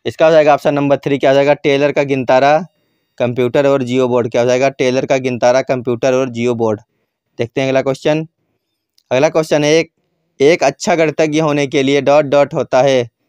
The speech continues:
आपको बताना है क्या ज़रूरी होता है एक अच्छा गणितज्ञ होने के लिए। पहला है सवालों के उत्तर देने की तकनीक में निपुणता, दूसरा है अधिकतर सूत्रों को याद करना, चौथा है बहुत जल्दी सवालों को हल करना, चौथा है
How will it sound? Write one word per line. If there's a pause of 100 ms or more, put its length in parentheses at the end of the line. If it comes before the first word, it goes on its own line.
(180)
आपको
बताना
है
क्या
ज़रूरी
होता
है
एक
अच्छा
गणितज्ञ (440)
होने
के
लिए। (400)
पहला
है
सवालों
के
उत्तर
देने
की
तकनीक
में
निपुणता,
दूसरा
है (380)
अधिकतर
सूत्रों
को
याद
करना,
चौथा
है
बहुत
जल्दी
सवालों
को
हल
करना, (1040)
चौथा
है